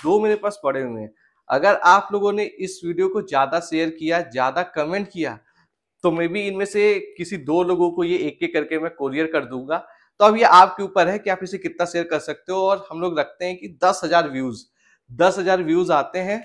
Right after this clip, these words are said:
तो ये आप में से किसी दो लकी लोगों को मिल सकता है। तो उसके लिए भी क्या करना है आपको ये बता दूं, आपको सबसे पहले Instagram पे फॉलो करना होगा, वीडियो पे कमेंट करना होगा और Instagram पे भी मुझे मैसेज कर देना, जिससे ये पता चल जाएगा कि आप लोग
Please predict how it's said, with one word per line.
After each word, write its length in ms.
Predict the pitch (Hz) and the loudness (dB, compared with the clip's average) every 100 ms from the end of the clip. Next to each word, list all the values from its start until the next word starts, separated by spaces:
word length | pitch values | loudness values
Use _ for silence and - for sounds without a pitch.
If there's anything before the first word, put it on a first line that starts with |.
| - _ _ _ _ 139 | -14 _ _ _ _ -4
तो 40 | |
ये 320 | 147 180 - 135 | -2 -2 0 4
आप 200 | 143 151 | 4 4
में 100 | 165 | -4
से 140 | 151 170 | -8 -10
किसी 280 | 160 175 156 | -10 -10 -10
दो 200 | 117 151 | -4 -2
लकी 280 | 135 127 143 | -2 -4 -4
लोगों 220 | 143 139 | -4 -4
को 140 | 139 | -6
मिल 160 | 120 127 | -8 -10
सकता 280 | 143 - 165 | -14 -12 -12
है। 40 | |
तो 140 | 170 151 | -12 -14
उसके 280 | 160 - | -14 -10
लिए 100 | 202 196 | -8 -8
भी 60 | |
क्या 140 | 190 185 | -8 -8
करना 260 | 175 156 | -6 -6
है 60 | 147 | -6
आपको 260 | 147 185 180 | -6 -10 -10
ये 160 | 123 147 | -6 -6
बता 240 | 117 117 | -4 -6
दूं, 180 | 110 113 _ _ _ _ | -6 -14 _ _ _ _
आपको 280 | - 151 165 | 2 2 0
सबसे 300 | 165 160 175 | -4 -4 -4
पहले 280 | 165 160 156 | -2 -2 -2
Instagram 340 | - 143 143 | -2 -2 -2
पे 100 | - | -4
फॉलो 260 | 143 160 180 | -2 0 0
करना 260 | 185 185 | -2 0
होगा, 240 | 185 180 196 | -2 0 -4
वीडियो 280 | 196 147 196 | -4 -4 -4
पे 120 | 190 | -4
कमेंट 340 | 190 147 185 185 | -6 -4 -4 -6
करना 260 | 190 190 | -8 -4
होगा 220 | 196 196 277 | -4 -4 -6
और 200 | 320 277 | -6 -8
Instagram 440 | - - 139 131 | -10 -8 -2 -2
पे 140 | 135 143 | -4 -8
भी 140 | 151 139 | -10 -10
मुझे 140 | 135 | -8
मैसेज 300 | 117 113 131 | -8 -8 -10
कर 100 | 147 | -10
देना, 220 | 139 170 | -8 -8
जिससे 280 | 180 170 170 | -10 -14 -14
ये 140 | 165 | -12
पता 220 | 196 196 190 | -10 -10 -12
चल 180 | 190 | -8
जाएगा 240 | 175 175 202 | -4 -4 -6
कि 160 | 202 - | -8 0
आप 240 | 143 - | 0 0
लोग 140 | 180 | -6